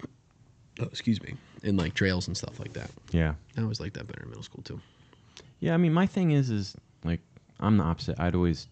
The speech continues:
Speaker 2: prefer a sprint because I can get more work in in a shorter period of time.
Speaker 1: Mm.
Speaker 2: But there's something to longer bouts of endurance training, right?
Speaker 1: Yeah.
Speaker 2: Like, you should be able to move for a, an extended period of time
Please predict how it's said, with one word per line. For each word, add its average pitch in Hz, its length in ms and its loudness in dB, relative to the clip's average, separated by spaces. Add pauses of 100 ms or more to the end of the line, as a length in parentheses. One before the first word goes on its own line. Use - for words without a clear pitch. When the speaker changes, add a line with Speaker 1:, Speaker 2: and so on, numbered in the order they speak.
Speaker 2:
prefer 90 300 0
a 76 40 -2
sprint - 540 -2
because 85 200 -2
I 90 100 2
can 90 140 4
get 92 160 2
more 90 280 4
work 85 300 0
in 80 140 2
in 78 120 0
a 76 60 -2
shorter 76 300 -2
period 80 260 0
of - 60 -10
time. 78 260 0
Speaker 1:
Mm. 95 260 2 (320)
Speaker 2:
But - 180 2
there's 123 200 6
something 165 440 2
to 90 580 2 (520)
longer 87 680 2
bouts 85 380 -2
of 80 140 -4
endurance 78 440 -4
training, 76 360 -2 (200)
right? 85 300 0
Speaker 1:
Yeah. 82 160 2
Speaker 2:
Like, 85 140 -2
you 98 60 0
should 170 220 2
be 156 80 2
able 127 200 2
to - 120 0
move 80 380 4
for 78 400 -2
a, 87 80 0
an 82 200 -2
extended 90 440 -2
period 85 240 0
of - 40 -12
time 90 340 0